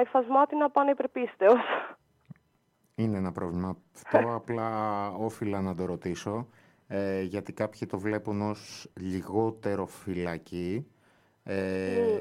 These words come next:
Speaker 1: Μμ, ναι.
Speaker 2: και επιλέγουν αυτή τη λύση χωρίς να μπορούν να κάνουν τις δεύτερες, τρίτες σκέψεις που εσύ ήδη τις έκανες απαντώντας,
Speaker 1: Ναι.
Speaker 2: ότι ένας σκύλος μπορεί να το καταστρέψει ανά πάσα ώρα και στιγμή,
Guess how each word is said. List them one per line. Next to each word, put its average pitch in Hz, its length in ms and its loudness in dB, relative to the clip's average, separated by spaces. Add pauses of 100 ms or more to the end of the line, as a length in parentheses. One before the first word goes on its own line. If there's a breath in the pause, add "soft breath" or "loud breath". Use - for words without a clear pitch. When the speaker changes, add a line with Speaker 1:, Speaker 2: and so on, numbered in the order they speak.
(120)
Speaker 1:
Μμ, - 120 -2
ναι. - 100 -4
Speaker 2:
και 104 320 0
επιλέγουν 113 520 -2
αυτή 113 260 -4
τη 110 120 -4
λύση 110 280 -2
χωρίς 113 240 -4
να 123 100 -2
μπορούν 117 220 -2
να 117 80 -2
κάνουν 117 180 -4
τις 104 120 -4
δεύτερες, 107 360 -6
τρίτες 107 300 -4
σκέψεις - 280 -8
που - 80 -6
εσύ 104 180 -4
ήδη 110 220 -2
τις - 200 -10
έκανες 90 320 -4
απαντώντας, 90 640 -4 (340 loud breath)
Speaker 1:
Ναι. 226 200 -4
Speaker 2:
ότι 110 120 0
ένας 123 160 0
σκύλος 123 240 -4
μπορεί 120 180 0
να 123 100 0
το 117 60 -2
καταστρέψει 107 520 -6
ανά 104 300 -2
πάσα 110 300 -6
ώρα 107 100 -2
και 95 120 -10
στιγμή, 101 580 -2